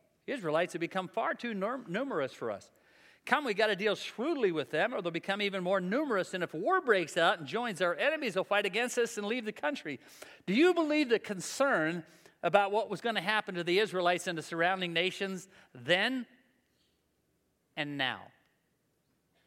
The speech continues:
The story is written three, four, five, maybe thousand years ago.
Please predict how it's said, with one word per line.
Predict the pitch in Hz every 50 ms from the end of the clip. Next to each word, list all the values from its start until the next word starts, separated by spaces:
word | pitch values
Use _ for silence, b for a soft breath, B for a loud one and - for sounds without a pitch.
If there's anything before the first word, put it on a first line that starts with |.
| _ _ _ _ _ _ _ _ _ _ _ _ _ _ _ _ _ _ _ _
The | - 180
story | - - 196 208 220 208 170 151
is | 143 131 - - -
written | 151 190 - 165 143 117 95 - _ _ _ _ _ _ _ _ _ _ _ _ _ _ _ _ _ _ _ _ _ _ _ _ _ _ _ -
three, | 156 156 170 190 185 180
four, | - - 151 143 151 170 175 165
five, | - 170 160 160 170 165
maybe | 160 151 156 156
thousand | 147 - 147 143 151 160 143 147 135
years | 127 143 202 226 151
ago. | 110 95 101 87